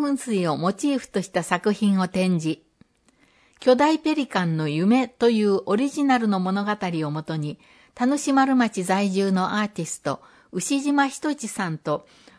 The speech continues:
扇かなえさんが全長三メートルのペリカン型オブジェと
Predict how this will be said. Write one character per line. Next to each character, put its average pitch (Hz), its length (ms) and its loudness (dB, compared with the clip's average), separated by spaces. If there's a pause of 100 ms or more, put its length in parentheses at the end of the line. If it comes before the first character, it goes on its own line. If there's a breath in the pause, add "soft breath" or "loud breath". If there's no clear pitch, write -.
(180 soft breath)
扇 277 420 2
か 269 160 -4
な 277 200 4
え 277 40 2
さ 269 220 0
ん 247 100 4
が 233 320 0
全 262 280 4
長 269 200 2
三 277 300 0
メ 311 140 0
ー - 20 -2
ト 208 160 -2
ル 170 100 -2
の 143 300 -2
ペ 220 100 0
リ 269 140 -4
カ 285 180 0
ン 269 120 2
型 262 340 -2
オ 220 100 0
ブ 233 120 -2
ジ 185 100 -2
ェ 160 60 -4
と - 220 -8